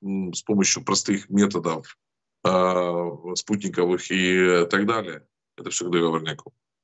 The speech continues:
И, э, вот я хочу, чтобы, э, вы, э, Людмила, тоже задавали этот вопрос людям, которые следующие,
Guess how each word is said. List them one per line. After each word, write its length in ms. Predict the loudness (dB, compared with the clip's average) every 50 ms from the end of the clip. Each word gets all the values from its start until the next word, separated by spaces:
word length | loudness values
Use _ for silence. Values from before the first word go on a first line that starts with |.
| _ _ _ _ _ _ _ _ _ _ _ _ _ _ _ _ _ _ _ -2
И, 200 | 0 0 2 2 0 -2 -4 -8 -12 _ _ _ _
э, 680 | -14 -10 -8 -6 -4 -4 -2 -2 -2 -2 -2 -2 -4 -6 -6
вот 400 | -2 0 0 0 0 -2 -14 -20 _ _ _ _ _ _ _ -6
я 100 | -6 -6
хочу, 340 | -6 -6 -6 -2 0 0 0
чтобы, 640 | 0 -2 -4 -2 0 2 2 2 2 2 0 -4 _ _ _ _ _ _ _ -14
э, 40 | -10 -6 -4 -2 0 2 2 4 4 4 2 2 0 -2 -4 -6
вы, 800 | -8 -8 -8 -6 -8 -8 -8 -2 0 2 2 2 2 0 -4 -8 _ -6
э, 440 | -4 -4 -2 -2 -4 -4 -4 -6 -8 -10 _ _ _ _ _ _ _ -4
Людмила, 340 | -2 2 2 2 2 2 0
тоже 240 | -2 -2 -2 -2 -2
задавали 360 | -6 -6 -4 -2 -2 0 0
этот 200 | -2 -2 -4 -6
вопрос 480 | -6 -4 -2 -2 -2 -2 -4 -6 -8 -8
людям, 400 | -6 -6 -4 -4 -4 -6 -6 -10
которые 400 | -10 -10 -8 -6 -4 -4 -4 -2
следующие, 1040 | -2 -2 0 0 0 0 0 0 0 0 0 0 0 0 0 -2 -2 -2 -4 -4